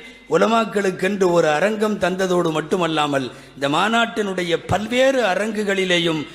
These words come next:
உலமாக்களை இணைத்து பங்கெடுக்க வைத்த இந்த இலக்கிய கழகத்தினுடைய மாண்பார்ந்த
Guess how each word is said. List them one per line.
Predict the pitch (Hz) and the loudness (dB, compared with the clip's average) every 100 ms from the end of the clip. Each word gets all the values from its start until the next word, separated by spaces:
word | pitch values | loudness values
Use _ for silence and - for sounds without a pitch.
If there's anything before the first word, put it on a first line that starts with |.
| - 147 | -8 -2
உலமாக்களை | 160 202 208 170 175 170 151 | 0 2 0 0 0 0 0
இணைத்து | 175 208 214 175 208 | -2 -2 -2 -4 -2
பங்கெடுக்க | 165 180 196 190 170 175 | 0 0 0 0 0 0
வைத்த | 156 160 156 147 139 139 - - - | 2 0 0 2 2 0 -12 -16 -6
இந்த | 143 151 143 | -2 2 2
இலக்கிய | 151 196 175 180 | 2 0 -2 -2
கழகத்தினுடைய | 170 147 185 185 180 160 151 151 143 139 131 - - - | -2 0 0 0 -4 -4 -2 0 0 0 -2 -8 -20 -4
மாண்பார்ந்த | 131 165 170 185 190 165 | -2 0 0 0 0 0